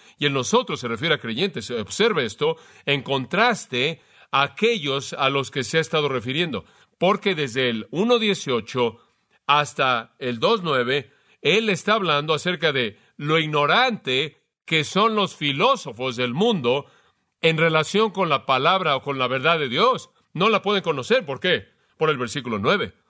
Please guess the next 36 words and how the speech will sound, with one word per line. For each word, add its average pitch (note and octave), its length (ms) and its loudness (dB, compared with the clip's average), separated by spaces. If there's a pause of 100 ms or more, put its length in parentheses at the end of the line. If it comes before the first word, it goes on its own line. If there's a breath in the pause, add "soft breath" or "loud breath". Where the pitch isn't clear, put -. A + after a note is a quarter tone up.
(360)
Ojo F#3 380 2
no E3+ 180 0
vio, G3 220 0
en D#3 80 0
otras D3+ 240 -2
palabras, D#3 340 0
no G3+ 380 0
lo C#3 220 -2
pueden F3+ 420 0
ver F3+ 480 0
empíricamente. B2+ 1080 0 (320 soft breath)
No F#3 360 4
pueden G3+ 400 2
descubrirlo D#3 840 0
mediante B2+ 320 0
el B2 120 0
descubrimiento. B2 760 0
En G2+ 80 -4
segundo E3 280 0
lugar, A#2 440 0 (280 soft breath)
ni C3+ 280 2
ha F#3+ 200 2
entrado D#3+ 680 0
en D3+ 40 -2
su F3 200 -4
corazón. F3 640 0 (260 soft breath)
No E3 180 0
pueden G3 220 2
descubrirlo E3 560 -2
por D#3+ 140 -2
su C#3+ 140 -8
propio F3 280 -2
sentimiento, D3+ 720 0
su C3+ 120 -6
propia E3 260 0
emoción, F3+ 680 0